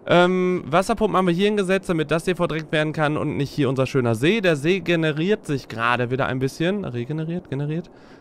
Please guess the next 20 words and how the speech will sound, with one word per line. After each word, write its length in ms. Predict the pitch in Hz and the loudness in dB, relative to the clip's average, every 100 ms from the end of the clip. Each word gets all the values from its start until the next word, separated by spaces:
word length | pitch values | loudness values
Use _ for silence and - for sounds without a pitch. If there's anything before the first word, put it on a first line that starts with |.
| - | -8
Äh, 80 | 135 | -2
regeneriert 680 | 139 131 185 151 127 117 - | 0 4 4 4 0 -2 -4
sich 140 | 123 | -4
gerade 180 | 123 127 | -2 -2
ein 60 | 131 | -2
bisschen. 360 | 143 196 220 - - - - - - - | 0 0 0 -4 -18 -20 -20 -20 -20 0
Und 240 | 233 254 | 2 2
ich 100 | 202 | 0
musste 300 | 202 208 214 | 0 0 0
eine 180 | 170 185 | 2 2
Müllverbrennungsanlage 1000 | 180 202 208 156 185 190 160 175 165 160 | 4 4 2 0 -2 0 0 2 2 0
erstmal 340 | 143 147 147 | -4 -2 -2
bauen, 420 | 131 131 135 135 135 | 0 0 0 -2 -4
damit 280 | 120 117 | -4 -6
hier, 340 | - 120 117 - | -4 -2 -2 -4
äh, 220 | 120 117 | -4 -4
der 80 | 120 | -2
ganze 300 | 120 120 127 | -2 0 0
Müll 260 | 127 147 | 4 2
quasi, 760 | 156 131 139 156 147 156 156 151 | 0 -4 -2 0 -2 -2 -2 -2